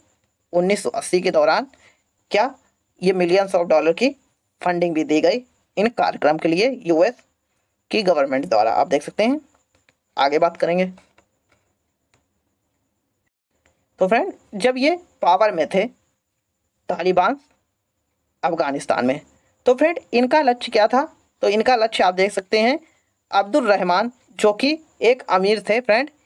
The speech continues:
इनके शासन को फिर से लाना और साथ ही साथ फ्रेंड आप देख सकते हैं पश्तून डोमिनेंस को बढ़ाना इनका एरी-,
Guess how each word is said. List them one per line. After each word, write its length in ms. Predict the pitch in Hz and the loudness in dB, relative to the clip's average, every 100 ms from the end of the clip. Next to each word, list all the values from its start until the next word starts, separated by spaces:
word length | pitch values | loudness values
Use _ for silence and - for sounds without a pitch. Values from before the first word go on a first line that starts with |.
| _ _ | _ _
इनके 340 | 208 226 233 294 | -2 -2 -2 -4
शासन 400 | 285 175 185 214 | -2 -4 -2 -4
को 180 | 240 269 269 | 0 0 0
फिर 180 | - 240 | -2 0
से 140 | 202 | 0
लाना 300 | 160 143 147 160 - _ _ _ _ | 0 0 0 -2 -6 _ _ _ _
और 140 | 226 | -18
साथ 300 | 262 311 180 | -6 -2 -2
ही 100 | 262 | -2
साथ 200 | 254 180 | -2 -2
फ्रेंड 420 | 185 - 185 240 285 _ _ _ _ _ | -2 0 0 0 -6 _ _ _ _ _
आप 180 | 180 185 | -2 0
देख 200 | 190 202 | -2 -4
सकते 240 | 185 240 | -6 -2
हैं 200 | 240 294 320 _ _ _ _ | 0 -2 -6 _ _ _ _
पश्तून 480 | 214 214 - 269 320 220 | -2 0 2 2 0 0
डोमिनेंस 500 | 190 190 202 208 233 | 2 2 2 -2 -2
को 200 | - 254 208 _ _ - | -2 -2 -2 _ _ -8
बढ़ाना 500 | 170 160 147 156 214 - _ _ _ _ _ | -2 0 0 -4 -6 -10 _ _ _ _ _
इनका 300 | 180 175 240 277 - | -6 -2 -2 -2 0
एरी-, 260 | 175 143 | 0 0